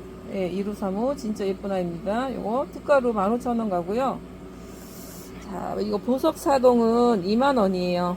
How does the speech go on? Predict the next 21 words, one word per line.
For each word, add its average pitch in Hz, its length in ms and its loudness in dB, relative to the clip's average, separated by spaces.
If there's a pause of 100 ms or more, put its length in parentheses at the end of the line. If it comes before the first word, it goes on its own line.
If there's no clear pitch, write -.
(160)
보석 202 420 0
사동은 196 800 0
이만 214 320 2
원입니다. 175 480 0
백이 190 480 -2
번. 190 240 2 (1400)
백이 190 300 -4
번. 196 480 2
너무 208 220 2
예쁘죠? - 460 -4 (460)
백이 185 360 -2
번, 262 440 2
보석 185 340 -4
사동 240 540 0 (580)
이만 254 380 2
원 240 120 2
되겠습니다. 175 960 -2 (1000)
자, 180 200 -6
요거 190 180 -2
백삼 285 520 -4
번. 285 380 4